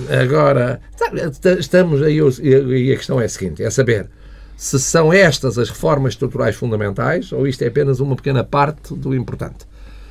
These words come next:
Speaker 2: Ainda no outro dia o João Carvinho levantava uma questão muito interessante: é que Portugal está a perder cota, estamos a aumentar as exportações, foi o, o tema dos últimos dois dias. Isso é bom, muito bem, mas não estamos a aumentar a cota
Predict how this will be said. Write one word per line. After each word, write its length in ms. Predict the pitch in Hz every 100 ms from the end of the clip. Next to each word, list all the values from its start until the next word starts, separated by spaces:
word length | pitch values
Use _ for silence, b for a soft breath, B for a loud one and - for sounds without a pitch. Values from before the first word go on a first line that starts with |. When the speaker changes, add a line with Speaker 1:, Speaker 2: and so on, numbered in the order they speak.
| b -
Speaker 2:
Ainda 140 | 110
no 80 | 110
outro 160 | 104 117
dia 80 |
o 20 | 104
João 160 | 104
Carvinho 760 | 98 104 107 117 123 123 120 117
levantava 420 | 113 113 113 107
uma 160 | 104 107
questão 180 | - 101
muito 200 | 98 107
interessante: 400 | - - 156 214
é 60 |
que 60 | -
Portugal 340 | - 139 147
está 220 | - 214
a 40 | 151
perder 360 | - 127 135 131
cota, 460 | 151 143 - 135 b b b b - -
estamos 240 | - 156 147
a 40 |
aumentar 320 | 135 131 -
as 60 | 131
exportações, 540 | - 104 - 90 85
foi 180 | - 110
o, 160 | 104 95 b b
o 80 | 123
tema 380 | 143 139 117 - b b -
dos 160 | 117 117
últimos 380 | 151 131 113
dois 240 | 131 135 120
dias. 400 | 113 80 - - b b
Isso 220 | - 143 185
é 60 |
bom, 280 | 156 120 - - - -
muito 180 | 127 117
bem, 140 | 104 82 b b b b
mas 220 | - 127 135
não 80 |
estamos 260 | 143 160 143
a 40 |
aumentar 320 | 151 151 170 175
a 40 |
cota 480 | 151 165 139 110